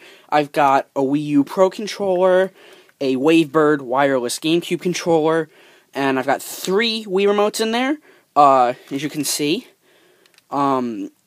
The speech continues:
the third one is actually upstairs with something else. Uh, I've got another GameCube controller. Surprisingly, being my favorite console, the GameCube on T V, I only have two.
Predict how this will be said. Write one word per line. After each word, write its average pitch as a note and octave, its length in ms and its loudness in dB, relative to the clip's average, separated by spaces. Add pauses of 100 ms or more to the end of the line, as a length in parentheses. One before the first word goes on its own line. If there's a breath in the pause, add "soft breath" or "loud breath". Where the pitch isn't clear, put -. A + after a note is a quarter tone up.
(120)
the D#3 120 -12
third D#3 220 0
one C3+ 160 -2
is C3+ 100 -4
actually C3 280 -4
upstairs B2 520 -2
with A#2+ 140 -10
something C3 320 -6
else. C3+ 440 -4 (160)
Uh, C3 260 4
I've C3 100 -4
got C#3 320 0
another E3 320 2
GameCube D3 440 0
controller. D3 440 -2 (340 loud breath)
Surprisingly, C#4 600 0
being A#3 200 -6
my G3+ 140 0
favorite G3+ 600 0 (200)
console, F#3 680 -2
the F3+ 180 -8
GameCube A3 560 -4
on C#3+ 200 0
T F#3 200 -6
V, G#3 260 -6 (380 loud breath)
I - 80 2
only A3 200 2
have F3+ 120 0
two. G3 420 0